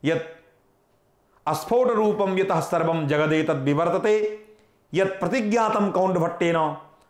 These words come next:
तस्याः प्रतिज्ञायाः तत्र अस्माभिः ज्ञानम्, अध्ययनम्, अध्यापनं च अस्माभिः कृतं। मन्येऽहं सर्वेषां महान् लाभः सञ्जातः, भवद्भिः सर्वैरपि लाभाः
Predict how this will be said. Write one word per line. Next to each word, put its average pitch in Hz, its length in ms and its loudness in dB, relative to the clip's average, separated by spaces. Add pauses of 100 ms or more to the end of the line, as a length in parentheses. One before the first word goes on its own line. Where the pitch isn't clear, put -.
(160)
तस्याः 160 540 0
प्रतिज्ञायाः 165 1040 0 (560)
तत्र 143 580 -2 (1040)
अस्माभिः 143 560 0
ज्ञानम्, 139 440 0 (480)
अध्ययनम्, 143 480 -2
अध्यापनं 143 560 -2
च 147 80 -4
अस्माभिः 139 480 -2
कृतं। 208 380 -2 (580)
मन्येऽहं 143 540 0 (600)
सर्वेषां 208 580 2
महान् 156 400 0 (100)
लाभः 139 380 2
सञ्जातः, 160 680 0 (480)
भवद्भिः 147 360 2
सर्वैरपि 196 640 2
लाभाः 151 520 2